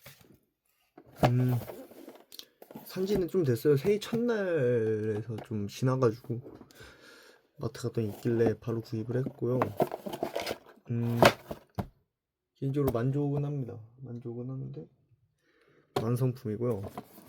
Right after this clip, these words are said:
이, 이건 리뷰할 건 딱히 없습니다, 솔직히. 근데 문제는 이게 저, 제게 원래는 이 사다리꼴 모양의 부품이 원래 이 프론트 윙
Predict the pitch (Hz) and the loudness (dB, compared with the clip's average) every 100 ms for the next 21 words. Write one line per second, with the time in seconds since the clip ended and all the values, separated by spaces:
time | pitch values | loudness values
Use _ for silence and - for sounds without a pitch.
0 | - - - - - _ - - - - | -18 -12 -6 -6 -6 _ -20 -20 -20 -20
1 | - 156 160 151 135 - - 135 160 147 | -8 0 2 2 0 -4 -4 4 4 6
2 | 139 156 185 180 170 160 156 156 147 - | 2 6 6 8 8 8 8 4 0 -2
3 | 143 - 131 123 123 135 - 117 - - | -6 -2 0 2 0 -6 -6 -6 -6 -18
4 | _ - 151 156 151 - - 131 139 147 | _ 2 8 10 10 6 0 4 6 8
5 | 143 135 123 123 123 - - 135 135 - | 8 8 8 8 6 2 0 0 -2 -14
6 | - 139 123 110 113 117 117 113 107 - | 0 4 4 4 4 4 4 2 -2 -10
7 | _ _ _ _ _ _ _ - 107 - | _ _ _ _ _ _ _ -8 -6 -6
8 | - 165 202 208 165 143 117 110 104 98 | -2 6 6 8 8 8 8 4 0 -2
9 | 123 135 - - 110 101 98 98 - - | -4 -6 -14 -6 -4 -2 -4 -8 -12 -20
10 | _ _ _ _ _ _ _ _ _ - | _ _ _ _ _ _ _ _ _ -8
11 | 101 101 98 - 160 156 143 123 113 104 | -6 -6 -8 -2 -2 2 2 4 2 0
12 | 104 101 | -2 -6